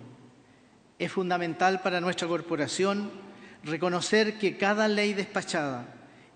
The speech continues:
y cada hora de discusión en comisiones representan un esfuerzo conjunto por construir un mejor país. Quiero agradecer la presencia en este salón de los jefes de unidad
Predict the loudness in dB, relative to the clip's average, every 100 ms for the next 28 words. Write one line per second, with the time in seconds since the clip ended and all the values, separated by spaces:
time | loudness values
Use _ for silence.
0 | -8 -4 -4 4 6 8 6 6 6 6
1 | 4 2 0 -2 -4 0 0 2 0 -2
2 | -2 0 0 2 -2 -4 -12 -18 -20 -20
3 | -20 -4 -2 0 -2 0 0 0 0 0
4 | -2 0 -2 0 -4 -2 -2 2 2 2
5 | 0 -2 -2 -2 -6 -4 -2 0 0 -4
6 | -4 -4 -4 -2 -2 -4 -8 -12 -18 -20
7 | -20 -20 _ -20 -20 -20 -20 -20 -16 2
8 | 4 6 6 4 2 2 4 4 4 2
9 | 2 2 2 2 2 2 0 0 -2 0
10 | 0 0 -2 -6 -14 -20 -20 -20 -20 -4
11 | 0 2 0 4 4 4 4 4 4 2
12 | 4 4